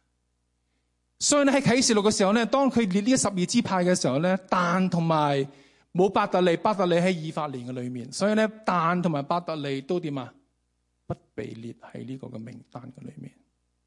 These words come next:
啊，如果唔信嘅話呢，我哋睇一啲嘅經文好嘛？啊，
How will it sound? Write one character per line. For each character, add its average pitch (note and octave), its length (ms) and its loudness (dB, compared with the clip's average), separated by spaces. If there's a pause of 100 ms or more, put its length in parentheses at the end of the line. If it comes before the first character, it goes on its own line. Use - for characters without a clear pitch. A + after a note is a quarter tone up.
(2000)
啊， C3 240 -14
如 C#3 80 -8
果 D3 80 -8
唔 B2 40 -10
信 C3+ 200 -4
嘅 B2+ 80 -2
話 B2 120 -4
呢， C#3 200 -6
我 B2+ 80 -12
哋 B2 100 -12
睇 B2 200 -12
一 - 0 -
啲 B2+ 160 -10
嘅 B2 60 -14
經 B2+ 200 -10
文 A2 120 -12
好 A#2 120 -14
嘛？ A2+ 180 -14 (220)
啊， - 680 -18